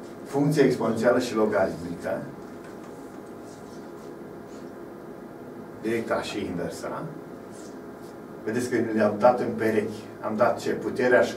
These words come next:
cu radicalul, exponențiala și logaritmica. Ehm, o să dau altă pereche. O să mă duc cu trigonometrice. Funcția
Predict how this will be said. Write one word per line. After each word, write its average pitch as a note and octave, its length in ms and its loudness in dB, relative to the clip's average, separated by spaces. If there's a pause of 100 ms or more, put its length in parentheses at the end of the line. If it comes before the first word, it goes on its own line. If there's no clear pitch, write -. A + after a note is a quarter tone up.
cu G2+ 280 2
radicalul, G2 680 2 (440)
exponențiala A2 560 4
și B2 120 2
logaritmica. F2 800 -2 (1800)
Ehm, G#2 600 4 (2250)
o - 80 2
să - 140 2
dau C3 260 10
altă B2+ 220 6
pereche. G#2+ 640 6 (1400)
O - 100 6
să G#2+ 140 2
mă A2+ 120 2
duc C3+ 120 2
cu C3 60 2
trigonometrice. A2+ 840 4 (1120)
Funcția B2+ 720 6